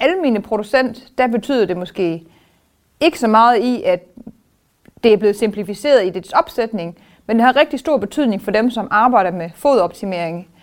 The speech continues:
og ligesom er dem, som får sammensat blandingerne til, øh, til grisene.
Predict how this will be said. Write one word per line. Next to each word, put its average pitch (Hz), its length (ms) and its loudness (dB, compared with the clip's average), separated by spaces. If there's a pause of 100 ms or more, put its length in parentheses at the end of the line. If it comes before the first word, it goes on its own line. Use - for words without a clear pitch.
(340)
og 190 320 4
ligesom 226 240 2
er 185 40 2
dem, 214 220 2
som 175 440 -4
får - 160 -10
sammensat 214 520 -2
blandingerne 185 580 -4 (100)
til, 220 200 0 (220)
øh, 180 400 -8 (160)
til 226 140 -6
grisene. 208 380 -4